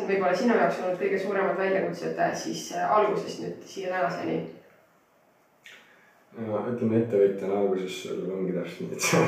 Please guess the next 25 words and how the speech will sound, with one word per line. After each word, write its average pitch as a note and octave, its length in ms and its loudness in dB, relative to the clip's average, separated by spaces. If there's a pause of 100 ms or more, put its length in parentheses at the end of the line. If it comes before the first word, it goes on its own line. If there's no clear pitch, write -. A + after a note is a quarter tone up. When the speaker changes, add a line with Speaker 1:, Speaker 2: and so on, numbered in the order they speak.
(160)
Speaker 2:
<laughs> - 240 -6
sa A2 100 -2
nagu G#2 140 2 (140)
tead, C3 340 10
mida B2 180 6
sa, A#2+ 300 8
sa A#2 160 8
ei A#2 80 10
tea A#2 100 12
midagi B2 300 12
vist. A2+ 240 8 (460)
<laughs> - 500 10
See, E3 80 12
see D#3+ 240 12
ongi C#3+ 160 12
tegelikult, E3 260 12
tegelikult - 400 12
on G#2+ 420 4
päris A#2+ 300 10
tõsi, B2 240 8
et, - 320 4
äh, G2 380 2 (340)
ähm, G2 1040 4 (240)
nii-öelda A2 340 4
sellist - 460 4